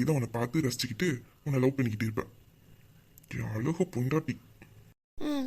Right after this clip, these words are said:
Speaker 2: போங்க.
Speaker 1: ஏய், ஃபர்ஸ்ட் இந்த வாங்க போங்கன்னு சொல்றது நிப்பாட்டுடி. யாரோ அடுத்தவங்க கிட்ட பேசுற மாதிரி இருக்குடி எனக்கு.
Speaker 2: என்ன, நான் எப்படி தான் கூப்பிடுறதா?
Speaker 1: ஏய், நீ என் பொண்டாட்டிடி. ஒழுங்கா மாமான்னு சொல்லி கூப்பிடு. சும்மா என்னங்க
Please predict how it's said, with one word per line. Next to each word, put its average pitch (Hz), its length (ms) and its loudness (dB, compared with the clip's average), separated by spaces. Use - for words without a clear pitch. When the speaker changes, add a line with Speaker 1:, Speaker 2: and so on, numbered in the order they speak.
Speaker 2:
போங்க. 330 280 6
Speaker 1:
ஏய், 160 260 10
ஃபர்ஸ்ட் 175 320 4
இந்த 170 100 12
வாங்க 208 260 10
போங்கன்னு 180 340 12
சொல்றது 175 320 10
நிப்பாட்டுடி. 175 440 8
யாரோ 147 320 10
அடுத்தவங்க 180 360 6
கிட்ட - 200 6
பேசுற 190 300 12
மாதிரி 233 180 12
இருக்குடி 180 280 8
எனக்கு. 160 220 8
Speaker 2:
என்ன, 571 100 12
நான் 453 140 10
எப்படி 427 160 10
தான் 622 120 12
கூப்பிடுறதா? 392 420 12
Speaker 1:
ஏய், 185 180 12
நீ 190 160 12
என் 180 100 10
பொண்டாட்டிடி. 214 460 12
ஒழுங்கா 190 280 10
மாமான்னு 180 300 10
சொல்லி 170 180 4
கூப்பிடு. 185 260 4
சும்மா 214 280 8
என்னங்க 196 240 10